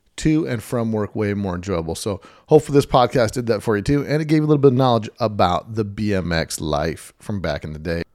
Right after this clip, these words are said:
Also a shout out to Nelson Dorigo. Nelson Dorigo in Maui, man. I met him when I was down there. He's got a dope collection. He's the guy I told you about last time.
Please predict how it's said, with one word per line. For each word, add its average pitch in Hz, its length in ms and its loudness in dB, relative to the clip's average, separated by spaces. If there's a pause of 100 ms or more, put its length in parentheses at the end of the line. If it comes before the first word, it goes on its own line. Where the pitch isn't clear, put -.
(280)
Also 117 260 0
a 107 60 0
shout 107 340 2
out 101 260 0
to 104 320 -2 (440)
Nelson 123 600 -2
Dorigo. 110 640 0
Nelson 117 320 -4
Dorigo 120 400 0
in 101 140 -4
Maui, 120 340 -2
man. 98 220 -4
I 98 80 -4
met 117 220 -4
him 131 140 -2
when 123 120 -2
I 110 60 0
was 104 120 -6
down 123 240 -2
there. 127 200 -2 (260)
He's 113 180 -6
got 120 140 2
a 110 40 -2
dope 120 280 0
collection. 117 320 0
He's 135 200 -4
the 151 60 0
guy 123 160 4
I 110 60 2
told 113 180 -2
you 104 80 -2
about 95 160 2
last 98 260 0
time. 90 260 -4